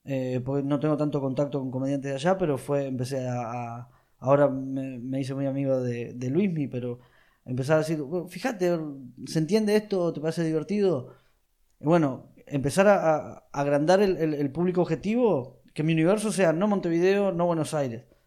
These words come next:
no el Río de la Plata, cualquiera que hable español. Entonces voy a tratar de, de apuntar hacia ese lado. Y que los videos generen eso. A mí me generó eso.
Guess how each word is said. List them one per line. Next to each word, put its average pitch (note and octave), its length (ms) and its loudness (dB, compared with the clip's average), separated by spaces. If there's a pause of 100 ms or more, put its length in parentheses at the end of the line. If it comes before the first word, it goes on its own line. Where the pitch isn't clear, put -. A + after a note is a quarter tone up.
(140)
no D3+ 120 0
el E3 60 0
Río D#3+ 80 0
de C#3+ 60 2
la C#3 100 2
Plata, B2+ 420 -4 (520)
cualquiera D3+ 340 4
que G#3 60 0
hable F#3+ 100 4
español. D#3 460 0
Entonces D#3 240 -2
voy F3 120 2
a D#3+ 60 0
tratar D3 300 -2
de, E3 260 -2
de C3+ 140 -6
apuntar C3+ 400 -2
hacia D3 220 -2
ese D#3+ 200 -2
lado. A#2 340 -4 (420)
Y D3 80 -6
que D3 120 0
los C#3+ 160 2
videos G#3+ 640 4 (420)
generen D#3 460 -2
eso. F3 260 -2
A D3 120 0
mí E3 120 2
me E3+ 120 0
generó C#3+ 340 -2
eso. E3+ 320 -2